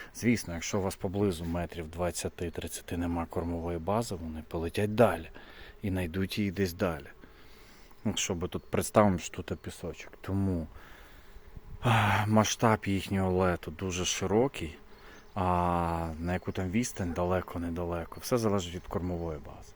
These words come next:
Є кормова база, далеко не летять, але летять масштабно, от навіть, кажу, за, за будівлі. Ну, це просто зі спостережень, я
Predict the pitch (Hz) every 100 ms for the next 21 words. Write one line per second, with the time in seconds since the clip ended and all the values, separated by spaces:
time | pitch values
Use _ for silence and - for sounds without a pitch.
0 | - - - - 139 175 139 131 117 110
1 | 101 107 92 90 82 95 98 92 85 82
2 | 78 82 80 - 95 85 80 80 110 107
3 | - - - - - - - - - -
4 | - - 92 - - 85 76 78 78 -
5 | 107 104 92 - - 85 82 78 90 85
6 | 87 90 90 80 80 - 71 - - -
7 | - - - - - - - - - -
8 | 160 - - - - - - - - -
9 | - - 131 - 120 - 95 101 - 104
10 | - 107 123 135 107 90 98 95 92 87